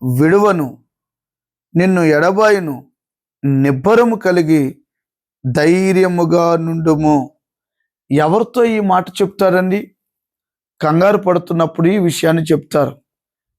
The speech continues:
భయపడుతున్నప్పుడు ఈ విషయాన్ని ప్రస్తావిస్తారు. దేవుడు ఎందుకు ఈ విషయాన్ని యెహోషువతో మాట్లాడుతున్నాడు మీకు తెలుసా?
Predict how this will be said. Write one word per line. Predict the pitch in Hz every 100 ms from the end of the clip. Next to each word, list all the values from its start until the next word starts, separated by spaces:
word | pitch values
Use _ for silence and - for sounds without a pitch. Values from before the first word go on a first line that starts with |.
| _ _
భయపడుతున్నప్పుడు | 135 127 175 214 220 208 208 190 180 - 202
ఈ | 202 175
విషయాన్ని | 165 - 170 175
ప్రస్తావిస్తారు. | 180 175 160 - 165 160 - 156 135 - _ _ _ _ _ _ -
దేవుడు | 135 170 226 254 226
ఎందుకు | 202 190 214 247 226
ఈ | 220
విషయాన్ని | 190 175 208 208 208 208 202 190 180 - _ -
యెహోషువతో | 156 170 208 - 190 196 202
మాట్లాడుతున్నాడు | 185 180 180 190 190 185 180 185 185 196 196 _ _ _ _ _ _ _ _ _
మీకు | 143 135
తెలుసా? | 131 156 165 190 202